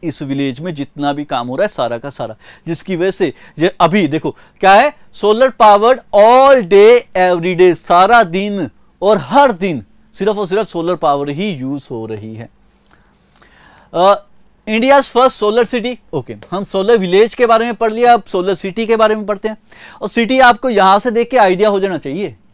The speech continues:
अब आप यूपीएससी के कैंडिडेट हो, एपीएससी के, तो यहां से देखिए आपको कैंडिडेट, बिल्कुल सही रिजवान, बिल्कुल सही। तो सिटी की बात करें, सिटी कहां पर है, एमपी की सिटी है, कौन सी सिटी है ये, सांची। किसकी बात कर रहा हूं, सांची की, जो क्या है, सबसे पहली सोलर सिटी बोला गया है जिसको।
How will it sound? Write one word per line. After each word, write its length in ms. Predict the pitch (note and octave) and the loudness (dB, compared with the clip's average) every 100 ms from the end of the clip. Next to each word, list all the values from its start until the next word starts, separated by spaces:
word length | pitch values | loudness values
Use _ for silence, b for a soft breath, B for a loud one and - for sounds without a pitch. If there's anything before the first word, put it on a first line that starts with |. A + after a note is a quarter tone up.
| _ _ | _ _
अब 100 | C#3 | -6
आप 140 | F#3+ | -6
यूपीएससी 500 | F3+ D3+ F3+ E3+ - | -6 -8 -8 -10 -10
के 120 | F3+ F3+ | -8 -8
कैंडिडेट 440 | E3+ D#3 C#3+ B2 | -8 -8 -10 -10
हो, 120 | F3+ | -8
एपीएससी 460 | D#3 C3+ D3+ B2 C3+ | -8 -8 -12 -10 -14
के, 80 | A#2+ - | -14 -14
तो 60 | D#3 | -12
यहां 220 | D3 C#3+ | -8 -8
से 120 | F#3+ | -8
देखिए 260 | F3 E3 F3 | -8 -6 -8
आपको 200 | - F#3+ | -8 -10
कैंडिडेट, 560 | D#3 D3 _ D3+ D#3 D#3 | -10 -14 _ -8 -6 -8
बिल्कुल 400 | C3 D#3+ D3+ F#3 | -8 -8 -6 -6
सही 200 | F3 F#3 | -4 -4
रिजवान, 440 | F3 D#3 F3+ G3+ | -4 -4 -6 -6
बिल्कुल 300 | D#3+ D#3 F#3 | -8 -10 -10
सही। 220 | E3 G3+ B3+ B B B | -6 -6 -6 B B B
तो 80 | F#3+ | -4
सिटी 240 | G#3 G3 | -4 -4
की 120 | G#3 A#3+ | -4 0
बात 260 | G#3+ G#3+ | 2 2
करें, 260 | G#3+ A#3+ C#4+ B B - | 0 -4 -4 B B -6
सिटी 280 | A3 G#3 A#3 | -4 -4 0
कहां 200 | A3 G#3 | 2 2
पर 160 | A#3+ | 2
है, 240 | B3+ A#3 F#3 | -2 0 -4
एमपी 280 | F3+ A#3 | -4 -6
की 100 | A3+ | -4
सिटी 260 | A#3 A3 A3 | -4 -4 -2
है, 80 | A#3+ | -2
कौन 240 | G#3+ G3+ | 0 -2
सी 160 | F#3 G3+ | -2 -6
सिटी 260 | G#3+ G3 | -6 -4
है 140 | G#3+ A3 | -2 -2
ये, 120 | C#4 | -4
सांची। 560 | - G#3 D#3+ C#3 - A#2+ | -6 -4 -4 -4 -10 -10
किसकी 340 | C#3+ - G3 | -10 -10 -4
बात 200 | F#3 F3 | -2 -2
कर 100 | G3+ | -6
रहा 100 | A3+ | -8
हूं, 80 | C#4 | -10
सांची 440 | - F3+ D#3+ F3 | -6 -6 -6 -8
की, 140 | C#3 A#2 B B - | -10 -12 B B -6
जो 100 | F3+ | -4
क्या 220 | - G3 | -2 -2
है, 80 | B3 | -2
सबसे 380 | G3 - - A#3 | -6 -4 0 0
पहली 480 | - F3+ F#3 F3+ b b _ | 2 0 2 -2 b b _
सोलर 440 | - F#3 F#3 A3 | -8 -6 -2 -2
सिटी 460 | - - D#3 F#3+ F#3+ | -2 -10 -8 -6 -6
बोला 360 | D#3 D#3 D#3+ | -4 -4 -4
गया 240 | C#3+ D3 C#3 | -2 -4 -4
है 180 | E3 | -4
जिसको। 460 | D3 C#3+ - C#3 G#2+ | -4 -8 -10 -10 -10